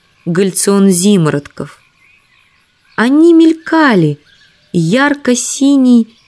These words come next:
пестредью своих коротких крыльев над сломанным деревом.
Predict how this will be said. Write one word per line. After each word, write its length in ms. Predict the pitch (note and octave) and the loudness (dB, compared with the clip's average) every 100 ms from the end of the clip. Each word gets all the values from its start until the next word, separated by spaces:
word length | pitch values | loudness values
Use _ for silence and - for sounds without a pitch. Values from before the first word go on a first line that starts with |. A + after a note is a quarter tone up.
| _ | _
пестредью 680 | - D4 C#4+ - G3 E3+ F#3 | -2 -2 -2 -4 -2 0 -2
своих 420 | F3+ F#3+ A3 A3 | -2 -4 -4 -4
коротких 640 | - A3 B3 B3 - A3 - | -6 -2 -2 -4 -8 -8 -8
крыльев 840 | - B3 A#3 F3+ D#3 C#3+ - - _ _ _ _ _ _ - | -4 0 2 2 0 -2 -10 -20 _ _ _ _ _ _ -4
над 340 | F#3 G3 G3+ | 0 0 0
сломанным 920 | - - G3 A3+ C#4 C4 A#3+ A#3+ A#3 G3 | -4 -4 0 0 2 2 4 4 4 2
деревом. 760 | D#3 F3+ F#3 D#3+ D3 D3 C#3+ | 0 0 2 0 -2 -4 -8